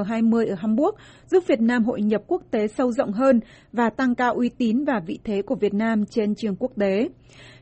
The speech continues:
Các trang tin trong nước cũng cho biết chuyến thăm của Thủ tướng Phúc sẽ giúp thúc đẩy quan hệ giữa Việt Nam và Đức lên một tầm cao mới. Theo số liệu của Tổng cục Hải quan,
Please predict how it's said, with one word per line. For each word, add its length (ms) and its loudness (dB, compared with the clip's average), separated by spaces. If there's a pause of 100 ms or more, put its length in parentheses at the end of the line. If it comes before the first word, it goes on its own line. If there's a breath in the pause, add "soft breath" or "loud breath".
Các 200 4
trang 220 -2
tin 200 0
trong 220 0
nước 220 0
cũng 180 -6
cho 200 -2
biết 300 2
chuyến 240 -2
thăm 240 -2
của 120 -2
Thủ 260 -4
tướng 200 -2
Phúc 280 0
sẽ 200 2
giúp 220 2
thúc 140 -2
đẩy 160 4
quan 200 0
hệ 160 0
giữa 200 -4
Việt 180 -2
Nam 260 0
và 120 -4
Đức 320 -2
lên 280 2
một 180 -2
tầm 180 -2
cao 220 -4
mới. 380 0 (380 soft breath)
Theo 120 2 (100)
số 80 4
liệu 240 2
của 120 -4
Tổng 220 -2
cục 180 -4
Hải 140 -6
quan, 340 2